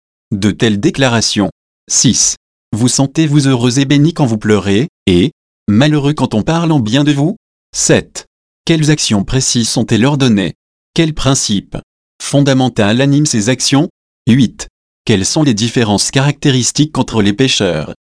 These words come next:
et les croyants ? Distinguez leurs motivations. Neuf. Quel est le rapport entre ces commandements et les mobiles et les actions de Dieu ? Dix.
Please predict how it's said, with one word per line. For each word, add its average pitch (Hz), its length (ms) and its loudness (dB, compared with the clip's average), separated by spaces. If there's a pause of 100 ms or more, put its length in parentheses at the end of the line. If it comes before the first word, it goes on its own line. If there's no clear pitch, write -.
(180)
et 127 80 2
les 123 100 0
croyants ? 131 420 0 (400)
Distinguez 143 520 0
leurs 107 160 2
motivations. 131 760 0 (400)
Neuf. 123 420 2 (380)
Quel 135 240 2
est 185 80 0
le 151 80 2
rapport 156 440 0
entre 113 280 0
ces 160 200 -2
commandements 143 560 2
et 160 60 0
les 127 100 2
mobiles 127 380 0
et 151 60 0
les 107 180 0 (380)
actions 131 360 -2
de 131 120 2
Dieu ? 127 260 0 (420)
Dix. 104 440 -2